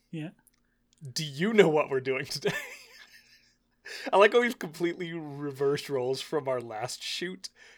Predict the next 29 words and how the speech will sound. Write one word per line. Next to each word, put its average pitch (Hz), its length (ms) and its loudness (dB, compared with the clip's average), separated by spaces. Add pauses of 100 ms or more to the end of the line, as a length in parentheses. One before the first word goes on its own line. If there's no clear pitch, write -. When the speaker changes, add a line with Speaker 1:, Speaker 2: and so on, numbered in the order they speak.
(100)
Speaker 2:
In 156 120 -2
our 151 120 -2
last 135 400 0
shoot 175 220 -4
of 170 140 -4
this, 165 260 -2 (140)
I 127 240 2 (320)
<laughs> - 340 -12
it's - 160 2
completely 185 540 8
Speaker 1:
On 190 80 8
today's 220 240 4
Speaker 2:
in 190 80 4
reverse. 135 160 -2
Speaker 1:
episode, 135 800 -10 (100)
Speaker 2:
Yeah. 127 220 -6 (340)
Speaker 1:
we, 277 520 2
we 277 180 -2
did 285 180 -2
a 311 60 -2
lot 277 180 2
of 170 120 -8
talking 156 680 -10
about, 139 760 -12 (120)
um, 147 500 -10 (580)
different, 214 420 -4 (280)
uh, 185 460 -8
a 202 80 -4
different 226 460 -8